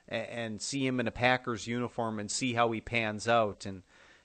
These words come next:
you know, with this news here that he changed agents, only kind of,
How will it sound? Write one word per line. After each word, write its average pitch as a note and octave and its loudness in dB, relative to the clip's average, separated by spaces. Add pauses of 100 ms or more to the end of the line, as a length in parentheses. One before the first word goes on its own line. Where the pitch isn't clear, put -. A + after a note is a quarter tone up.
you G#2+ -2
know, G#2 0
with G#2 0
this - -2
news A#2 -2
here A#2+ 0
that G#2+ 0
he G#2 -4
changed A#2 0
agents, A#2 2
only G#2+ -4
kind A2+ -2
of, G2 -6